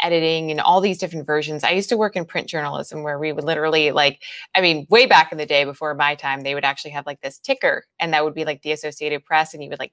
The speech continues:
pull this thing, like, this, like, you know, piece of paper, read it off. That would be the news. And then they went into, like, this, you know, um, much more systematized, like, internet news, you know, a version. And, and it's just getting, s-,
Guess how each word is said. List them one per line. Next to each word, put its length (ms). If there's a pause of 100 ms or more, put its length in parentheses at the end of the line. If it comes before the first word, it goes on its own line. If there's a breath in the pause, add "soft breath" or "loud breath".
pull 180
this 200
thing, 480
like, 160
this, 180
like, 160 (260)
you 120
know, 200
piece 240
of 100
paper, 540
read 180
it 100
off. 260 (100)
That 160
would 120
be 80
the 120
news. 360 (340 loud breath)
And 140
then 120
they 100
went 160
into, 220
like, 280
this, 400
you 140
know, 360 (100)
um, 460 (100)
much 240
more 100
systematized, 840
like, 260 (320)
internet 540 (100)
news, 640 (220)
you 120
know, 220 (140)
a 80
version. 480
And, 200 (380 loud breath)
and 140
it's 140
just 220
getting, 240
s-, 200